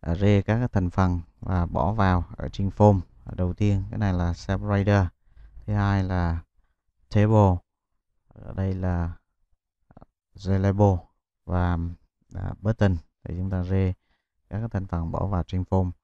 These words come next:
để có thể khi kích vào button thì sẽ hiển thị được cái dữ liệu lên trên table. Kích vào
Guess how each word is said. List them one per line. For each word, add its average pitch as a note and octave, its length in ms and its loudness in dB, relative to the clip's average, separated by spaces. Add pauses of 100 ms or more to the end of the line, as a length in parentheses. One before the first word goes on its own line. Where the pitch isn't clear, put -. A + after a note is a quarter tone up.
(460)
để D2+ 220 -6
có G#2 100 -6
thể G2 440 -4 (600)
khi - 200 -6
kích - 260 -2
vào G2 280 4
button G#2+ 440 2 (300)
thì F#2+ 120 -6
sẽ G2 160 -4
hiển G2+ 220 2
thị D#2+ 260 2
được F#2 300 0
cái G2+ 160 -4
dữ G2 140 -2
liệu G#2+ 280 2 (420)
lên G2+ 260 -2
trên F#2 420 0 (520)
table. G2 300 2 (4000)
Kích C3 160 0
vào G#2 440 4